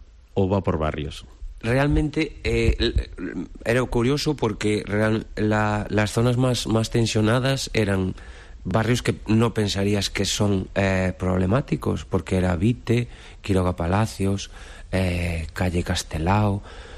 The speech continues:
Speaker 2: eh, Pexigo. Es decir, eran, eh, barrios, ¿qué pasa? Que normalmente las personas residentes suelen ser, eh, muchos de ellos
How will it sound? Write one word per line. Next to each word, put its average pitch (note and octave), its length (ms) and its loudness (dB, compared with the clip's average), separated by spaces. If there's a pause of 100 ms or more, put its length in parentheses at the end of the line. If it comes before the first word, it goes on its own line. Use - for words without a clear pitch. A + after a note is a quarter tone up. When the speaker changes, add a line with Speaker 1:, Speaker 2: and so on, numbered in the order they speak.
(220)
Speaker 2:
eh, E2+ 720 2
Pexigo. G2 680 2 (240)
Es F#2+ 100 2
decir, G#2 220 2
eran, A#2+ 340 2 (100)
eh, G#2+ 200 0
barrios, A2+ 500 0 (100)
¿qué C#3+ 120 0
pasa? G2+ 320 -4
Que - 200 -6
normalmente G2+ 640 2
las F2+ 260 -4 (260)
personas G#2 380 2
residentes G2+ 560 0
suelen F#2+ 280 2
ser, A2 260 2 (520)
eh, F2 840 0 (840)
muchos F2+ 320 2
de G2 80 4
ellos A2 280 -2